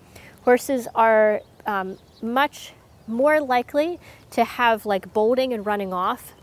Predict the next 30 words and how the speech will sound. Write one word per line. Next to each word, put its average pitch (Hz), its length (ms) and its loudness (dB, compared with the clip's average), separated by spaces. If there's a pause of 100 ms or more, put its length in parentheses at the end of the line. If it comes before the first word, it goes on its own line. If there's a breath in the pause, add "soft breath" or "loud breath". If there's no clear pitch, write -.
(320)
in 240 100 2
a 220 40 -2
straight 214 360 -2
line. 202 460 -6 (540 loud breath)
They're, 214 520 4
you 233 60 -6
know, 202 100 -2
they 233 120 0
can 277 140 -4
have 226 240 0
big 240 200 -4
jumps 240 320 -4
sideways, 196 760 -4 (160)
but 220 120 -2
they're 202 120 -2
not 220 220 -2
nearly 220 280 -2
as 202 140 -8
likely 202 280 -4
to 175 60 -10
just 190 240 -12
run 175 220 -8
off 185 420 -4 (340 loud breath)
when 190 120 -4
we 185 80 -6
can 196 160 -8
channel 190 360 -4
that 175 200 -4
movement 175 360 -10
sideways. - 580 -14